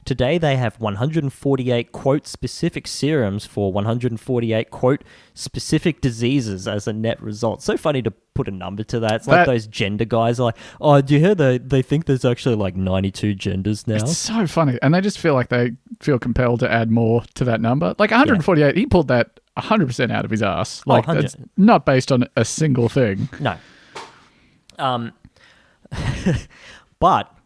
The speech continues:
Speaker 1: you'll be, you'll be glad to know that those will be thrown into discard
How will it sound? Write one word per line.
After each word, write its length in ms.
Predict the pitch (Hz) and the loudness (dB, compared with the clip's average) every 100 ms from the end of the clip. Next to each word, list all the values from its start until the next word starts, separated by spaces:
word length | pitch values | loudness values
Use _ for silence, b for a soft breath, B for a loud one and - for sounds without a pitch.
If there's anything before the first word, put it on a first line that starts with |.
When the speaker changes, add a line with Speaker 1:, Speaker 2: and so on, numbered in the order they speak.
| _ | _
Speaker 1:
you'll 140 | 127 117 | -2 0
be, 120 | 110 | 0
you'll 180 | 107 120 | -2 -4
be 80 | 101 | -4
glad 240 | 98 92 | -4 -4
to 80 | 107 | -2
know 180 | 98 95 | -2 -2
that 240 | - 127 | -4 -4
those 360 | 127 180 240 - | -2 0 -2 -2
will 100 | 180 | -2
be 140 | 175 | -2
thrown 440 | - - 156 175 156 | -4 -2 0 0 0
into 300 | 156 165 147 | -2 -2 -2
discard 800 | 139 185 - 160 110 92 - | -2 -2 -2 -2 -2 -4 -8